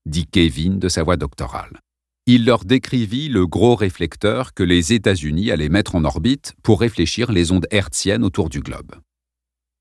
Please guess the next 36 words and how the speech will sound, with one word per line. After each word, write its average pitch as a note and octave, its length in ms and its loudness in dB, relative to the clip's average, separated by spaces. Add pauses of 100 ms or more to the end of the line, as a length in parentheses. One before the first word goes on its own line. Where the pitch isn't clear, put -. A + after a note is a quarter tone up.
(600)
Je A#2+ 360 -6
ne D3+ 120 -2
crois - 280 -4
pas G3+ 180 -4
qu'il F#3+ 220 -6
soit - 200 -2
déjà D3+ 260 2
lancé », C3 440 -2 (100)
objecta D#2+ 540 0
Duane F#2 420 4
de D2+ 120 0
ce - 120 -2
ton F#2 220 2
dubitatif E2 800 -2
qu'il E2 240 -2
utilisait D2 500 -2
lorsqu'il F#2+ 320 -2
était E2+ 200 2
le D2+ 120 2
seul A#2+ 300 0
à G2 100 0
être E2+ 160 -2
au D#2+ 80 -2
courant. « B1+ 340 -8 (1120)
Ce - 220 -6
ne D#3+ 80 0
sera E3 260 -4
qu'en C#3+ 300 -2
août, D#3 260 -4
il B2 80 0
me G#2 140 0
semble. » « A2 420 -6 (1300)
Qu'est-ce B2 200 0
que C3+ 120 2
c'est, E3+ 280 0 (120)
alors ? » C3 420 0